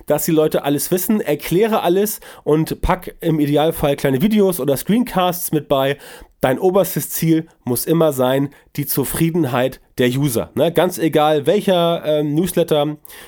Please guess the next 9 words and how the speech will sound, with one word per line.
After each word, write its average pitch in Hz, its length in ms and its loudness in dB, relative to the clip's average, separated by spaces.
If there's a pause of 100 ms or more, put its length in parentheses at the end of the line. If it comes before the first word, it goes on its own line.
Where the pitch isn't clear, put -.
(120)
ähm, 143 340 2
welcher 147 480 2
Messenger-Newsletter, 151 1200 0
ob - 160 -6
WhatsApp 156 340 -2
oder 156 140 0
sowas, 143 220 0
ich - 160 -8
pack 185 240 -2